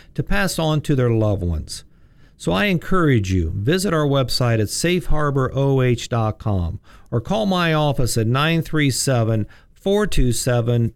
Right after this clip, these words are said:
five four eight six to schedule your complimentary strategy session with me.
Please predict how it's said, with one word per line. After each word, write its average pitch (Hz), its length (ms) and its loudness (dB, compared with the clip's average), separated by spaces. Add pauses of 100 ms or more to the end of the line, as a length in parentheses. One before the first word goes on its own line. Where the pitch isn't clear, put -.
(100)
five 131 400 0
four 120 380 -2
eight 117 260 0
six - 520 -6 (260)
to 127 100 0
schedule 185 480 0
your 135 140 2
complimentary 151 920 0
strategy 135 680 0
session 110 460 -2
with 104 180 -2
me. 101 380 -2